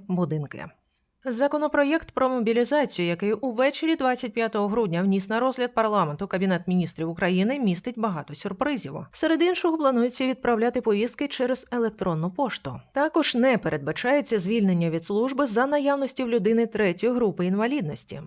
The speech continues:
Тож, якщо новий законопроєкт буде прийнято, під мобілізацію підпадають люди навіть без пальців, ока або нирки, а також страждаючі на карликовість. Щодо ухилянтів, то за відмову від проходження військово-лікарської комісії загалом можна буде сісти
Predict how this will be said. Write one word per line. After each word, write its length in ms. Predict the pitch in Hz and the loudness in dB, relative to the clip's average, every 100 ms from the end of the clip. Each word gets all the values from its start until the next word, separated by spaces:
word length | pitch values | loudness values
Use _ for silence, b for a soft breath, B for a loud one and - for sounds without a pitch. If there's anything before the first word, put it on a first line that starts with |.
| - | -6
Тож, 200 | 175 180 | -2 0
якщо 300 | 190 - 269 | -2 0 0
новий 320 | 285 269 226 | 0 2 0
законопроєкт 680 | 180 170 170 165 190 190 143 | 0 -2 -6 -2 0 0 0
буде 280 | 165 170 165 | -4 -2 -2
прийнято, 600 | 180 185 202 269 285 294 - | 0 0 2 0 -2 -4 -4
під 180 | 214 | -2
мобілізацію 760 | 202 226 185 170 165 226 240 277 | 0 0 0 2 2 0 0 -6
підпадають 560 | 254 - 180 190 208 | -8 -6 0 0 0
люди 320 | 185 240 254 285 | -2 -2 -2 0
навіть 360 | 285 302 269 | 0 0 -2
без 220 | 190 185 - | -2 -2 -2
пальців, 520 | 170 156 - 247 - | -2 -2 -2 -4 -6
ока 380 | 170 143 175 202 | -8 -6 -6 -6
або 220 | 214 175 | -4 -2
нирки, 500 | 190 277 226 139 - - | -2 -2 -4 -8 -10 -4
а 120 | 165 | -2
також 360 | 160 247 320 - | 0 -2 -2 -4
страждаючі 640 | 220 196 175 220 240 269 | -4 -2 0 -2 -2 -4
на 160 | 262 262 | -4 0
карликовість. 800 | 302 202 - 131 113 - - - | 0 0 -6 -12 -12 -12 -14 -10
Щодо 340 | - 349 302 | -2 2 2
ухилянтів, 580 | 285 269 247 269 302 277 | 0 0 0 0 -2 -4
то 220 | 247 220 | 0 2
за 200 | 180 185 | 2 0
відмову 520 | 175 220 240 233 180 | 0 0 0 0 0
від 200 | 165 160 | -2 -4
проходження 480 | 180 180 175 160 170 | -6 -6 -4 -2 -2
військово-лікарської 840 | 175 180 180 170 160 165 - 160 156 | -2 -2 -4 -4 -4 -6 -8 -8 -6
комісії 680 | 180 170 151 - 220 254 277 | -2 0 -2 -4 -4 -4 -4
загалом 560 | 180 170 156 147 240 302 | -4 -2 -2 -4 -6 -6
можна 260 | 190 151 | -6 -4
буде 220 | 160 170 | -4 -2
сісти 480 | 180 262 247 - 131 | -2 -4 -6 -8 -8